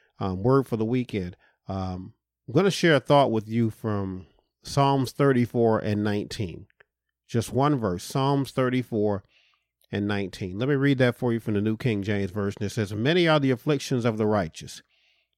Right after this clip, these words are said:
but the Lord delivers him out of them all." "Many are the afflictions of the righteous, but the Lord delivers him out of them all." New Living Translation says it like this.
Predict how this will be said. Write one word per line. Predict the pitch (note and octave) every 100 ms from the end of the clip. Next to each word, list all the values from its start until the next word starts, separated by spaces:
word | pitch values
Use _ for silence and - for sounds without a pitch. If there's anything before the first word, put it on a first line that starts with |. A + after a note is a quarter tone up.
| _
but | G#2+ G2+
the | G#2
Lord | G2 C3+ D#3 D#3+
delivers | C#3 A2+ A#2+ F#2+ F2
him | G#2+ F2 F2+ _ _ _ _ _ _ -
out | G#2+ A2
of | G#2 G2
them | F#2+
all." | E2+ C#2+ - _ _ _ _ _ _ _ _ _
"Many | F#2 A#2+ D#3+
are | D#3 D3
the | C3+
afflictions | - C#3 - A#2+
of | A#2
the | G#2+
righteous, | G#2+ G#2+ A#2
but | - G#2+
the | G2
Lord | A2 B2 A#2
delivers | A2 A#2+ A2 A#2
him | G#2
out | G#2 G#2
of |
them | G#2
all." | G2 F2+
New | F#2+ A2+ F#3+ G3
Living | E3 C3+ A#2
Translation | D3 D3 - B2+ B2 G#2
says | F2+ G#2+ F#2+
it | F#2+
like | F#2 E2+
this. | F#2+ -